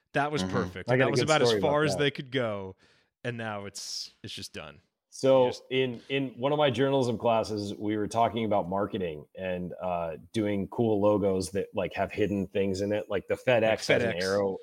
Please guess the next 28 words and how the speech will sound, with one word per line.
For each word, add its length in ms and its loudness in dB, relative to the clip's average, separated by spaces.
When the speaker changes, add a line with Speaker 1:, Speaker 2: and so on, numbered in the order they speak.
Speaker 3:
It 140 -2
has 140 0
an 80 -2
Speaker 1:
Yeah. 80 0
Speaker 3:
arrow 300 4
in 120 0
it 220 2
and 120 -2
all 140 -4
that. 320 -4
And 220 -10
somebody 280 2
was 100 2
like, 180 0
"And 100 0
then, 220 4
yeah, 320 4
the 140 -2
Big 260 0
Ten 220 0
logo 320 2
that 100 -4
has 160 -2
an 80 -2
eleven 400 2
in 160 0
it." 160 -6
And 140 -12